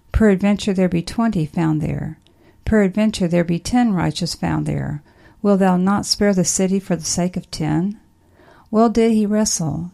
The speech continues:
and if we may sometimes be tempted to wish he had not paused when he did, yet we must commend him for continuing so long to plead for that doomed and depraved city. Remember Moses, the most royal of men,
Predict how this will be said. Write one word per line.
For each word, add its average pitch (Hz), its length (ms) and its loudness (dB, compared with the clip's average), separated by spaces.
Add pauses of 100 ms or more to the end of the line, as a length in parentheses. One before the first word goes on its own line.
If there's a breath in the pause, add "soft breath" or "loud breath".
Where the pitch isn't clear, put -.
(140)
and 202 100 0
if 185 100 0
we 214 100 4
may 214 180 4
sometimes 214 520 0
be 175 140 -2
tempted 185 640 -2
to 180 120 -4
wish 185 280 0
he 196 80 0
had 170 120 0
not 180 220 -2
paused 196 460 0
when 165 160 0
he 165 100 0
did, 170 460 -2 (320 loud breath)
yet 202 180 2
we 202 100 2
must 214 320 2
commend 208 380 0
him 175 220 -2
for 175 100 -6
continuing 185 640 0
so 190 180 -2
long 185 300 0
to 170 80 -4
plead 190 340 -2
for 180 140 -10
that 180 240 -6
doomed 180 280 0
and 175 120 -4
depraved 160 420 -6
city. 185 560 -6 (560 soft breath)
Remember 233 400 2
Moses, 202 680 0
the - 140 -8
most 185 300 0
royal 202 380 2
of 170 160 -6
men, 180 400 -2